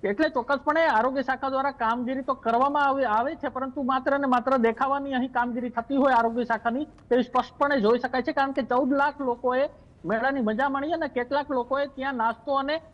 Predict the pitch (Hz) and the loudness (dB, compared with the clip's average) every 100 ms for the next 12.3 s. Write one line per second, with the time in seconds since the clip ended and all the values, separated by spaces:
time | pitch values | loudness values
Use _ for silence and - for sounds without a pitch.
0 | - 185 220 240 294 277 294 254 285 269 | -6 -2 -2 -2 -6 0 0 2 2 2
1 | 254 269 285 302 - 254 277 - 330 330 | 2 2 2 0 0 0 0 -2 -6 -4
2 | 269 262 240 240 233 233 202 190 175 - | -2 2 2 2 0 2 2 0 -4 -6
3 | - - - 247 302 320 - 254 220 294 | -16 -8 0 2 4 4 4 0 2 4
4 | 220 269 302 277 254 254 214 277 240 247 | 4 0 2 2 4 2 2 2 2 0
5 | 262 311 262 285 277 226 269 226 240 269 | 0 0 2 0 0 0 -2 -2 -4 -2
6 | 247 254 262 277 277 - 208 208 254 214 | -2 -4 -6 -4 -4 -4 -4 0 0 0
7 | 214 262 269 254 277 262 240 254 311 254 | -2 -2 -2 -2 0 2 0 0 -2 -2
8 | 247 269 240 240 277 277 247 240 233 208 | -2 0 0 0 0 -2 -2 0 -2 -2
9 | 254 247 - - 196 247 285 - 254 269 | -4 -6 -16 -10 -2 0 0 2 2 2
10 | - 262 262 220 262 269 269 262 262 240 | 0 0 2 2 2 2 2 2 0 -2
11 | 240 240 226 247 247 247 233 214 240 - | -4 -2 -2 -2 -2 -4 0 0 0 -4
12 | 269 277 233 | 0 2 2